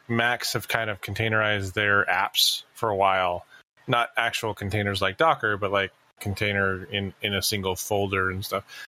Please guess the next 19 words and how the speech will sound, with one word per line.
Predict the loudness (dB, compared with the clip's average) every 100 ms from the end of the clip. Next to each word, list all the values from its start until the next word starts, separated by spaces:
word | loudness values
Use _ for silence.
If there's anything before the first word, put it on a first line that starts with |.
| -6
I | -2
think | 0 0
that | 0 -2
more | 0 2 4 2
and | 2
more | 2 4 4
applications | 2 0 -4 -2 -2 -2 -4
are | -2
going | -2 0
to | -2
start | -2 -2 -2 0
having | -2 -2 -2
their | 0 2
own, | 0 0 -2 -6 -10 -20 _ _ _ _
basically, | -8 -2 -2 -2
file | -2 0 2 2 -2
system | -4 -4 -2 -2 -4 -2
to | -2
themselves. | 0 0 2 2 0 -4 -8